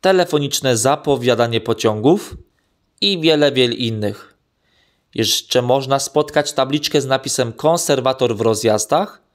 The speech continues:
albo tabliczki z numerami pociągów roboczych, aby wiedzieć, ile pociągów roboczych pracuje na danym szlaku. Teraz pytanie, gdzie powiesimy dane tabliczki?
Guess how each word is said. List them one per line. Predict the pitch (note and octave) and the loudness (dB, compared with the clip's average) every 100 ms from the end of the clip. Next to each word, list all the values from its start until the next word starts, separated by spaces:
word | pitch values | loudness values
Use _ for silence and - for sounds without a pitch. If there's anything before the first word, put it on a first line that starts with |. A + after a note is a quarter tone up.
| _ _ _ _ _ | _ _ _ _ _
albo | - G3+ F3+ E3+ | 0 0 2 2
tabliczki | D3+ C#3+ C#3+ - C#3+ | 0 -2 -6 -2 -2
z | B2+ | 0
numerami | D#3 D#3 D3 C#3+ C3+ | 0 2 2 0 -4
pociągów | - B2+ C3+ B2 A#2+ | -6 -2 0 -2 0
roboczych, | - G#2+ A2 G#2+ D#3 F3 - _ _ _ _ | 0 2 0 2 0 0 -6 _ _ _ _
aby | - C3 B2+ A#2+ | -2 0 0 0
wiedzieć, | C3+ C3+ C3+ - | 2 0 -2 -4
ile | E3 F3 F3 | 0 2 2
pociągów | D3 C#3+ C#3 C3 C3 | 0 0 2 0 2
roboczych | B2+ A2+ A#2+ - B2+ B2+ - _ - | 0 2 0 0 -2 -2 -20 _ -2
pracuje | F#3 F#3 - C#3 B2+ | 0 0 0 2 2
na | B2+ D#3+ | 2 0
danym | C#3+ C3 A#2+ | 0 -2 -4
szlaku. | A2 - G#2+ - G2 - _ _ _ _ _ _ _ _ _ _ _ _ _ _ _ _ | -4 -2 -2 -4 -14 -14 _ _ _ _ _ _ _ _ _ _ _ _ _ _ _ _
Teraz | - A#3 A3+ | 0 0 -2
pytanie, | - C#3 C#3 C#3 | -2 0 0 0
gdzie | A#2+ A2+ G3+ | -4 2 0
powiesimy | - D3+ B2+ - C3+ B2+ | 2 0 2 0 2 0
dane | A2+ A#2+ B2 | 0 0 0
tabliczki? | A#2+ A#2 A2 G#2+ - A2 G2+ | 0 -2 -2 -4 -4 -6 -10